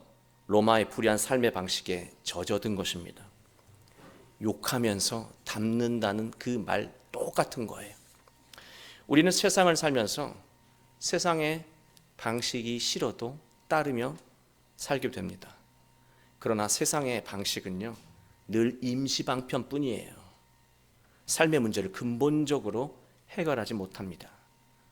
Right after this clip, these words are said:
얼마 지나지 않으면 똑같은 문제를 다시 겪습니다. 그때는 더 심각하죠.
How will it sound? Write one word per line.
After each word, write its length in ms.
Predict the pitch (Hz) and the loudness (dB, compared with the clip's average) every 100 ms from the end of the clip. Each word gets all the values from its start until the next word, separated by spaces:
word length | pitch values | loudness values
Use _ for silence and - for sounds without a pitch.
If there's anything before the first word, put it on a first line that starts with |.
| - | -6
얼마 240 | 110 117 | 0 2
지나지 380 | 117 120 117 104 | 2 2 2 2
않으면 300 | 98 95 110 - - | 0 -2 -6 -6 2
똑같은 840 | 240 247 - - 214 - - 226 | 4 4 0 2 2 2 2 4
문제를 460 | 165 160 135 135 156 | 4 2 4 2 2
다시 320 | - - - | 0 4 6
겪습니다. 560 | 156 - - 101 87 - - - - - - - | 6 4 2 -4 -8 -12 -20 -20 -20 -20 -20 -4
그때는 380 | - - 156 | 0 6 6
더 120 | 147 143 | 8 8
심각하죠. 640 | - 170 147 101 - | 8 6 4 2 -6